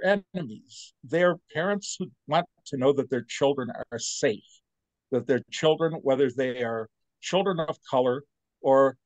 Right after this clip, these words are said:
white children who are concerned about people of color, they should not have to confront a lot of race bias w-, within the school. Another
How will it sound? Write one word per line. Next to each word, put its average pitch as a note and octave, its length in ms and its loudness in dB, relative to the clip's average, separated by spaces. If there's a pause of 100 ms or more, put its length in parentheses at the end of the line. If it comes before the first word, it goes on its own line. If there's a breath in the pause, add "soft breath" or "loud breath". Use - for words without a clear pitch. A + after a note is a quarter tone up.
(200)
white D#3+ 280 2
children D3 580 0
who C#3+ 100 -4
are C3 220 -2
concerned C#3 500 -4
about A2+ 280 -2 (480)
people C3+ 260 -2
of A2+ 80 -4 (160)
color, G#2+ 340 -4 (880)
they D3 200 4
should D3 240 -6
not D3+ 260 0
have C3+ 140 0
to B2 180 -14
confront A#2 540 -4 (100)
a B2 60 -2
lot A#2 320 0
of A2 180 -6 (160)
race A#2+ 380 -2
bias G#2+ 640 -6
w-, A#2 120 -10
within G#2+ 300 -6
the G#2 120 -10
school. - 420 -6 (720 soft breath)
Another D3 440 4